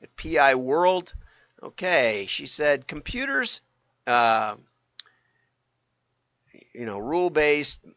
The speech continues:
modeling of human language, et cetera, get, are enabling computers to understand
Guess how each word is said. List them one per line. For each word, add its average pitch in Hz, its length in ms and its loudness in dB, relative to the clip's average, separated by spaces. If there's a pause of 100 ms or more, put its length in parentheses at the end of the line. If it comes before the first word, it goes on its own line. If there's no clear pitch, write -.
(100)
modeling 139 560 0
of 113 100 -10
human 135 380 -4
language, 127 420 -6
et 113 80 -12
cetera, 127 640 2 (1200)
get, 139 260 2 (640)
are 123 180 2
enabling 170 760 -4
computers 160 680 -6
to - 240 -10
understand 156 1040 -4